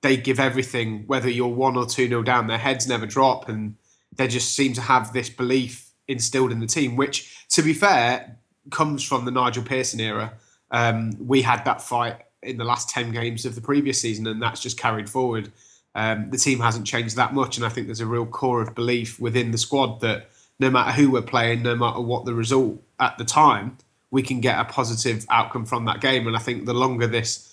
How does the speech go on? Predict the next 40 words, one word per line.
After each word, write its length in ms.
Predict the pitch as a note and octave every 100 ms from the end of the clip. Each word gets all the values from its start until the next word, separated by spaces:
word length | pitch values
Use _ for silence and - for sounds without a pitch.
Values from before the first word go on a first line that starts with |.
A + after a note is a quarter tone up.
| _ -
unbeaten 480 | C#3+ A#2+ B2+ A2+ A#2
run 240 | B2+ C3+
keeps 260 | A#2+ G#2+ -
going, 500 | G#2+ G#2+ A2 A2+ - - -
the 80 | C3
more 280 | C3 C3+ B2+
that's 280 | A#2 - -
gonna 200 | A#2 A2
kind 220 | A2+ A2
of 60 | G#2
swell, 380 | - B2 A#2
and 200 | A2+ A2+ - _ _
it's 180 | A#2 A#2
gonna 180 | C3+ A#2
take 320 | - A#2+ A#2
a, 140 | A2 -
a 100 | A#2
good 420 | - C3 A2+ - - _
kind 260 | - A#2 A2+
of 220 | A2 A2 - _ _ - -
performance 420 | B2+ D3 C#3 B2+
from 160 | C#3 C3
an 80 |
opposition 540 | B2+ A2+ A#2+ C#3+ - A2+
side 320 | B2 G#2+ G#2+
to 120 | -
knock 220 | B2+ B2+
that 180 | B2 -
stuffing 340 | - C#3+ C#3+ A#2
out 180 | G2+
of 60 | G#2+
us, 100 | G2
because 300 | B2 A#2+ A#2+
we're 120 | C3+
never 240 | C#3+ D3+ B2
gonna 220 | A#2 A2+
know 180 | C3 B2+
when 180 | A2+
we're 100 | A2
beaten. 520 | G#2+ C3+ C3+ - -